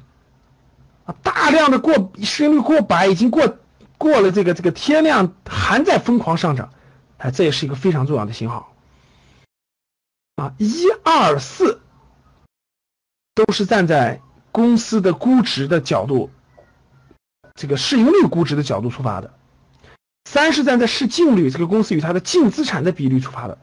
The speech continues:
这四条都是公司的估值来看的。啊，大家可以把这四条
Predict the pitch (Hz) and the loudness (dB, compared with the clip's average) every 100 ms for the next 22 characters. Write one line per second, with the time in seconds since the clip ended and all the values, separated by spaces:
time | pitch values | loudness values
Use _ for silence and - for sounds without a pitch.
0 | _ _ - 269 262 240 - 143 143 - | _ _ -4 -4 -2 -4 0 -2 -2 -4
1 | - 311 302 - 165 180 175 - 160 131 | 0 2 2 2 -2 0 -2 -2 -4 -2
2 | 196 185 120 98 - 117 - _ _ _ | -2 -2 -4 -6 -6 -12 -12 _ _ _
3 | _ _ _ _ 135 185 180 175 147 117 | _ _ _ _ -4 0 0 2 0 -2
4 | 127 165 127 110 | -4 -4 -4 -4